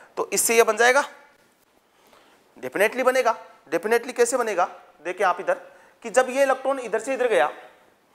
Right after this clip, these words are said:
तो इस पे क्या आ गया, यहाँ एच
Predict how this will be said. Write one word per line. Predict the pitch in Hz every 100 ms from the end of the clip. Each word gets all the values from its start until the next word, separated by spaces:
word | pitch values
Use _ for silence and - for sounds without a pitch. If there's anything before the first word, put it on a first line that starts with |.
| - - - - _ _ _ _ _ _ - -
तो | 214
इस | 214
पे | 240
क्या | 233 226
आ |
गया, | 165 151
यहाँ | 143 160 208
एच | 214 262 -